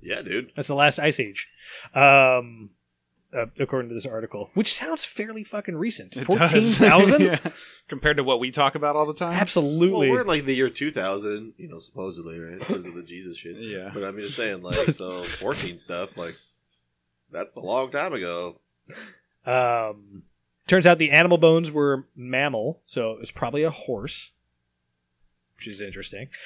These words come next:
Speaker 1: Unicorn?
Speaker 2: Um,
Speaker 1: Unicorn, anybody? Unicorn?
Speaker 2: Ooh, well, they're currently working on removing
Speaker 1: Encino
Speaker 2: the
Speaker 1: unicorn?
Speaker 2: bones, so we'll see if it does have a horn on it.
Speaker 1: Fingers crossed.
Speaker 2: <laughs> That's it, yeah. No, either way, I love these stories 'cause it's your everyman Joe that just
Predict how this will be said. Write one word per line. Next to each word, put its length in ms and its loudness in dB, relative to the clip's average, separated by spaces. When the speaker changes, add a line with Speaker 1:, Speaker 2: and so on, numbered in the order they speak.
Speaker 1:
Unicorn? 380 8
Speaker 2:
Um, 180 -4
Speaker 1:
Unicorn, 420 -8
anybody? 260 -16
Unicorn? 260 -20
Speaker 2:
Ooh, 720 6
well, 160 10
they're 100 6
currently 300 2
working 360 -2
on 100 -4
removing 460 -2
Speaker 1:
Encino 80 -2
Speaker 2:
the 80 -4
Speaker 1:
unicorn? 140 -4
Speaker 2:
bones, 680 -8
so 520 -6
we'll 120 -2
see 240 0
if 100 -4
it 60 -6
does 160 -2
have 140 -4
a 60 -6
horn 260 -10
on 160 -12
it. 100 -18
Speaker 1:
Fingers 260 -12
crossed. 340 -14
Speaker 2:
<laughs> 180 -16
That's 340 -2
it, 420 2
yeah. 260 0
No, 200 6
either 180 6
way, 100 6
I 300 6
love 340 2
these 200 -4
stories 380 -2
'cause 220 -8
it's 200 -12
your 120 -8
everyman 420 -4
Joe 220 2
that 100 0
just 240 -8